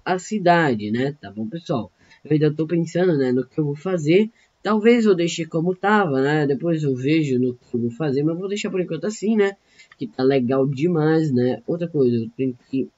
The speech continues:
eu tenho que, essa rua tem final, né? Eu tenho que ter um finalzinho, né? Então eu vou, vou fazer, ó. Eu vou tá dando um dimensionar aqui nessa parte aqui. Não, isso aqui não.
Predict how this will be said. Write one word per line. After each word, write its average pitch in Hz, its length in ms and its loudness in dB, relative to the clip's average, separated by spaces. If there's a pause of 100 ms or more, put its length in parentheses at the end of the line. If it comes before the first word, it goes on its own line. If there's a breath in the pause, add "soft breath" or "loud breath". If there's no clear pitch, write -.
(720)
eu 110 120 -16 (200)
tenho 117 140 -6
que, 113 500 -6 (400)
essa 107 220 -8
rua 131 180 -2
tem - 180 -6
final, 127 480 0
né? 110 280 -2
Eu 113 60 -8
tenho 117 120 -8
que 117 80 -18
ter 123 80 -8
um 120 60 -8
finalzinho, 110 720 -6
né? 101 120 -10
Então 104 340 -10 (280)
eu 110 80 -10 (100)
vou, 104 220 -8 (800)
vou 117 140 -8
fazer, 110 600 -8
ó. - 40 -20 (140)
Eu 101 60 -14
vou 104 160 -12
tá - 160 -12
dando 104 220 -6
um 107 60 -4
dimensionar 104 760 -10
aqui 139 500 -8 (880)
nessa 120 460 -8 (320)
parte 117 340 -14
aqui. 156 400 -12 (1700)
Não, 101 180 -12
isso - 140 -18
aqui 117 200 -14
não. 113 180 -8